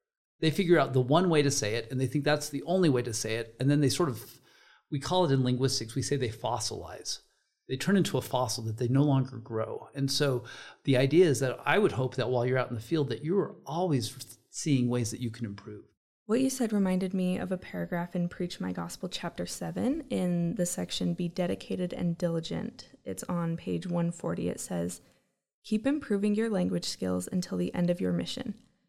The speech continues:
Speaker 2: As your ability to speak the language grows, people will listen more to what you say than to how you say it. You will be less worried about how to communicate and better able to respond to the needs of others."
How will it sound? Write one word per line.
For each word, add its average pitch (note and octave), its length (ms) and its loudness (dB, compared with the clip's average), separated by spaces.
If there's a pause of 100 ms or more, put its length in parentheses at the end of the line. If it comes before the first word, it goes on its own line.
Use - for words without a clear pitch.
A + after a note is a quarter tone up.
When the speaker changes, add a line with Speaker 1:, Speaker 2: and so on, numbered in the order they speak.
(160)
Speaker 2:
As F#3 220 -2
your B3+ 100 2
ability A3 460 0
to A3 120 -4
speak G3 380 -6
the G#3 100 -4
language G3+ 380 0
grows, F3 460 0 (180)
people G#3+ 320 -2
will F#3+ 140 -2
listen F3+ 360 0
more F3 220 2
to G#3 160 -6
what G3+ 160 -2
you A#3 140 -2
say F3+ 480 -2
than F#3 240 -2
to F3+ 80 -6
how F3+ 180 -8
you F3 180 -2
say - 180 -8
it. - 180 -8 (640)
You F#3+ 60 -8
will F#3+ 100 0
be F#3 140 -2
less F#3 360 0
worried F#3 240 0
about F3+ 300 -4
how F#3 160 -4
to B3 140 -6
communicate F#3 720 0
and F3 220 -2
better F#3+ 300 -2
able F#3 240 -2
to G3 160 -8
respond F3 400 -4
to - 100 -14
the F#3 80 -2
needs E3 300 -2
of - 240 -14
others." - 420 -8